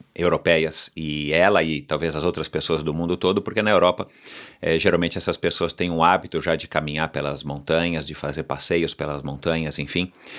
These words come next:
Então ela, ela fala bastante disso. Claro, motivação, força, preconceito, feminismo, é, eu, eu questiono um pouco o, o lado aí desse, que, que eu tô tentando interpretar,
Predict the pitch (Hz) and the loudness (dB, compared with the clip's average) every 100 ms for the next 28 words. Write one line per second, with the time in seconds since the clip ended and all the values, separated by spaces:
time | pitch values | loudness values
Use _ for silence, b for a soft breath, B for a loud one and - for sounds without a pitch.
0 | B B - 90 90 85 - - 85 85 | B B 2 4 6 4 2 -4 0 2
1 | 85 - 87 82 - 92 87 80 - 82 | 2 4 4 2 0 -2 -2 -6 -10 -6
2 | 87 101 107 - - B B B - 139 | 2 4 4 0 -6 B B B 4 6
3 | 123 98 - 98 95 - 117 123 117 _ | 6 2 0 2 2 4 4 4 -4 _
4 | _ - - 117 123 - 113 110 - 113 | _ -18 4 6 6 4 2 2 2 2
5 | - 107 - 104 113 110 117 113 B B | 4 0 4 6 6 2 -4 -4 B B
6 | B - 120 110 110 113 101 110 101 _ | B 4 6 6 4 4 2 -2 -4 _
7 | _ _ _ _ _ - - 95 92 90 | _ _ _ _ _ -4 4 6 6 6
8 | 87 85 82 85 - _ - 120 - 110 | 4 4 2 0 -4 _ 2 2 4 2
9 | - - 117 110 92 107 - 87 82 85 | 2 2 4 4 4 2 4 2 2 0
10 | 85 87 90 90 95 87 90 82 82 - | 0 0 4 4 6 4 0 0 -2 -2
11 | 82 80 78 71 71 - - 80 - - | -2 0 -2 -4 -6 -12 -16 -14 -14 -2
12 | 87 82 90 - 85 80 101 92 90 90 | 0 4 2 2 0 4 4 4 2 2
13 | 80 80 95 95 | 2 2 2 2